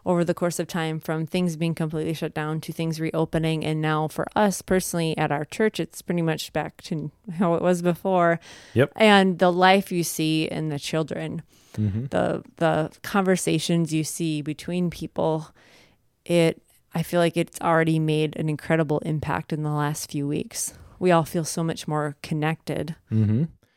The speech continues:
Speaker 2: But even with that, there are things that we are doing differently. It's not exactly the same. We didn't just go back to the way things were. And I think that's the big takeaway from all of this, is wherever you find yourself, whatever the parameters are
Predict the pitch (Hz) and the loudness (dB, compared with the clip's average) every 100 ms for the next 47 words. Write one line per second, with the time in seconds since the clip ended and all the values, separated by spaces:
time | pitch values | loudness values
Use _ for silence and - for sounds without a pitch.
0 | _ _ - 147 202 208 165 156 180 185 | _ _ 6 8 10 10 8 8 8 10
1 | 127 135 156 160 147 - 156 156 143 131 | 10 10 12 12 10 8 6 6 8 8
2 | 131 131 123 120 131 139 120 113 107 - | 10 10 10 10 8 10 8 8 4 0
3 | - 110 147 - 123 113 104 - 131 131 | -2 8 8 8 0 2 0 4 6 8
4 | 143 131 117 101 110 117 123 - 113 107 | 8 6 4 6 10 10 8 6 4 4
5 | - 123 101 113 147 147 131 - 127 120 | 4 2 6 6 6 6 2 6 6 6
6 | 104 113 120 - - 107 104 104 104 - | 8 8 8 6 2 4 6 6 6 4
7 | 101 98 92 113 120 104 101 120 110 113 | 0 0 2 4 4 4 2 2 2 2
8 | - 117 107 101 113 107 120 120 127 - | 2 4 4 6 4 6 8 8 8 4
9 | _ _ - - 117 107 107 117 127 135 | _ _ -18 4 6 10 10 10 10 8
10 | 143 - - _ _ _ _ 117 101 104 | 8 4 -2 _ _ _ _ 4 6 8
11 | 113 147 175 139 127 - 123 117 110 110 | 10 10 10 8 6 6 6 6 6 4
12 | - 107 104 - 110 120 139 143 131 120 | 6 4 4 4 6 8 10 10 10 8
13 | 107 - 117 117 120 113 110 107 101 107 | 6 4 6 8 8 8 8 6 6 8
14 | 107 104 104 101 | 8 8 6 4